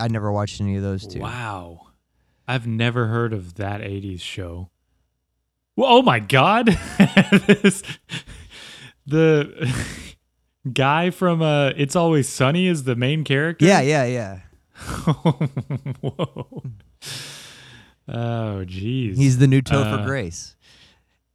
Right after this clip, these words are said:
Speaker 2: That's insane. Yeah, no, I, I don't know what kind of shows. Whenever that was on, I never s-, I never watched it, but, uh, I did watch the,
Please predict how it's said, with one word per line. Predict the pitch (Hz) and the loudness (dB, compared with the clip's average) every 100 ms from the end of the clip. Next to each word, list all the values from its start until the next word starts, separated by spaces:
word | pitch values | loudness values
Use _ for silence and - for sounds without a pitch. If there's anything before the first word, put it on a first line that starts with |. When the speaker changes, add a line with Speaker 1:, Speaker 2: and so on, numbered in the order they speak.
| _ - | _ -12
Speaker 2:
That's | 98 110 107 | -10 -8 -10
insane. | 90 - 104 98 90 87 - _ _ _ _ _ _ _ _ _ _ _ - | -10 -8 -8 -8 -8 -14 -18 _ _ _ _ _ _ _ _ _ _ _ -8
Yeah, | 113 113 113 | -2 -2 0
no, | 131 151 | 0 2
I, | 160 170 - - - - - - _ _ _ _ - | 2 0 -6 -18 -20 -20 -20 -20 _ _ _ _ -8
I | 220 | -6
don't | 311 | -4
know | 277 | -4
what | 139 127 170 - | -2 -4 -4 -6
kind | 143 | -6
of | 120 | -6
shows. | - 131 123 113 | -4 -2 -2 -4
Whenever | 123 139 233 208 | -4 -4 -2 0
that | 127 135 | 0 0
was | 139 127 | 0 -2
on, | 117 | -2
I | 113 | -2
never | 117 110 | -4 -6
s-, | - - - | -8 -12 -8
I | 113 | -6
never | 123 120 | -4 -4
watched | 110 117 - 120 | -2 -2 -4 -6
it, | 107 101 | -6 -4
but, | 113 104 98 | -4 -2 -4
uh, | 101 98 98 90 - _ _ _ _ _ _ | -6 -4 -6 -10 -14 _ _ _ _ _ _
I | 123 | -8
did | 110 104 160 | -6 -2 -2
watch | 156 156 151 - - | -2 -2 -2 -6 -6
the, | 127 120 110 104 95 87 | -4 -2 -4 -4 -6 -10